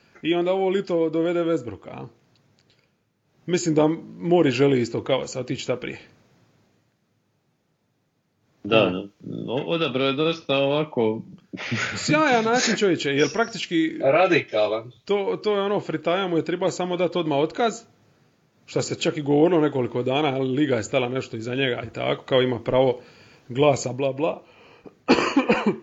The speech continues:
Speaker 1: Ili to, ili neka teorija, ne znam, ne, ne, ne, druga je teorija, neću ne govorit koliko je glupa, ali ova, ova mi s-, zvuči baš ono,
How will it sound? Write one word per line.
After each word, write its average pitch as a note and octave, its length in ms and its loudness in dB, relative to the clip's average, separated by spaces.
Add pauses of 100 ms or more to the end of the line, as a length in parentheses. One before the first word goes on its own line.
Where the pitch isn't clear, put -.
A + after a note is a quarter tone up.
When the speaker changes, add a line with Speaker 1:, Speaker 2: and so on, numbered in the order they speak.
(760)
Speaker 1:
Ili G#3+ 360 2
to, B3 360 4
ili A3 300 -2
neka A3 240 -2 (360)
teorija, G3 540 2
ne F3 140 -2
znam, E3 260 -4
ne, F#3 140 0
ne, D3+ 140 -2
ne, C3 80 -4
druga C#3 200 -2
je A2 80 -6
teorija, C3 220 0
neću B2 220 -4
ne A#2 60 -2
govorit A2+ 220 -2
koliko A#2 180 -6
je A2 60 -2
glupa, A2 300 0
ali C#3+ 300 0
ova, F#3+ 280 2 (220)
ova F#3+ 340 -2
mi F#3 240 -6
s-, - 220 -14
zvuči F3 520 -6 (220)
baš D#3+ 300 2
ono, D#3 320 2